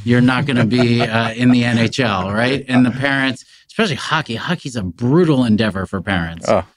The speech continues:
Speaker 1: You're up
Speaker 3: my
Speaker 1: at
Speaker 3: son played it.
Speaker 1: five A M, right? You're taking your bags, you're going to Kalamazoo when you're based in New York to do a tournament. How do you think about that, Mark? You clearly were at the pinnacle of the game.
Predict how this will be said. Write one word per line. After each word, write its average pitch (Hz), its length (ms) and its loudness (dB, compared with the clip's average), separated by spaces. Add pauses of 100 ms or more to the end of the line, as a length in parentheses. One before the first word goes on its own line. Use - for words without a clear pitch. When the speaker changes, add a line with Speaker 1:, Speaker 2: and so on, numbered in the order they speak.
(220)
Speaker 1:
You're 135 280 2
up 127 200 -2
Speaker 3:
my 104 140 0
Speaker 1:
at 92 80 -2
Speaker 3:
son 113 160 2
played 131 300 2
it. - 20 2
Speaker 1:
five 131 100 0
A 127 80 0
M, 127 340 -2
right? 135 240 0
You're 123 200 0
taking 117 260 -2
your 110 100 0
bags, 135 480 -2
you're 117 100 -4
going 131 280 0
to 107 220 -2 (500)
Kalamazoo 139 880 2
when 127 160 2
you're 117 100 4
based 131 280 -2
in 123 80 4
New 120 100 4
York 127 380 2
to 120 80 -4
do 120 140 0
a 110 60 -4
tournament. 139 540 0 (540)
How - 280 -2
do 262 80 0
you 233 140 2
think 117 260 -2
about 90 260 -4
that, 87 160 -6
Mark? 107 240 -2
You 156 380 0
clearly 151 360 0
were 135 140 2
at 131 120 -2
the 135 80 -6
pinnacle 127 340 -4
of 123 60 -6
the 127 80 -2
game. 98 440 -4